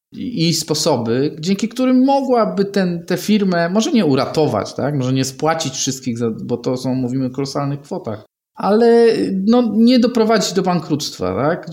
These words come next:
Wejść w proces stabilizacji, restrukturyzacji, zmian,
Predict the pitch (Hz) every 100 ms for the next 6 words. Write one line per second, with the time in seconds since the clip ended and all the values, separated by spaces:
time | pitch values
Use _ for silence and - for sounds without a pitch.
0 | 151 170 165 175 226 220 - - 196 185
1 | 180 165 - 160 160 156 175 190 190 -
2 | 185 170 160 151 147 175 175 170 165 175
3 | 160 151 156 156 - 156 151 143 143 -
4 | - 120 151 165 160 151 147 143